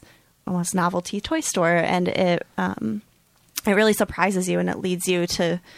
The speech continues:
um, be kind of thinking that other surprises could happen in that space as well.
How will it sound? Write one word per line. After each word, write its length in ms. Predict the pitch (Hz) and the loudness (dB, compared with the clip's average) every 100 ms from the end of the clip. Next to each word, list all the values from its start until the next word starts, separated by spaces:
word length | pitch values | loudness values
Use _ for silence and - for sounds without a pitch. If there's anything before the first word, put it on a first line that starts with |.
| - - - | -20 -20 -6
um, 440 | - 185 - - - - | -2 0 0 -4 -6 -8
be 140 | 202 | -6
kind 220 | 202 190 185 | -2 -2 -4
of 40 | |
thinking 420 | - 180 190 190 | -4 -4 -2 -2
that 220 | 185 170 - _ _ | -2 -2 -6 _ _
other 180 | 185 185 | -2 -2
surprises 460 | 180 - 170 202 - | -4 -6 -6 -6 -4
could 140 | 202 | -6
happen 240 | 190 - 196 | -6 -8 -6
in 80 | |
that 180 | 190 - | -6 -8
space 260 | - - - | -10 -10 -8
as 140 | 220 | -8
well. 240 | - - | -8 -10